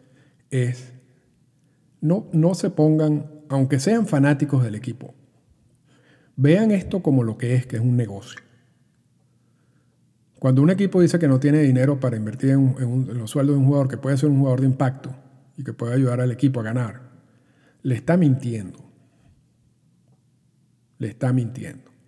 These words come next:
Cuando un equipo está, dice que está asustado por el pago del C B T y todas las sanciones,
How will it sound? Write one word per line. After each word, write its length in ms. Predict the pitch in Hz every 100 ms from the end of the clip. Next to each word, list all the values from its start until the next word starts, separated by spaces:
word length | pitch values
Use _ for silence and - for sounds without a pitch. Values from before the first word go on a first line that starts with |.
| _ _ _ _ _ _
Cuando 220 | - 120
un 60 | 127
equipo 440 | 135 135 143 135 135
está, 960 | 127 - 127 123 123 123 123 - - _ 143
dice 340 | 135 135 143
que 460 | 135 123 110 123 131
está 160 | 127
asustado 480 | 123 131 135 135 135
por 160 | 131 113
el 100 | 107
pago 320 | 120 123 127
del 80 | 117
C 140 | 131
B 120 | 123
T 200 | 127 151
y 60 | 143
todas 180 | 131 127
las 100 | 120
sanciones, 580 | 113 110 147 139 139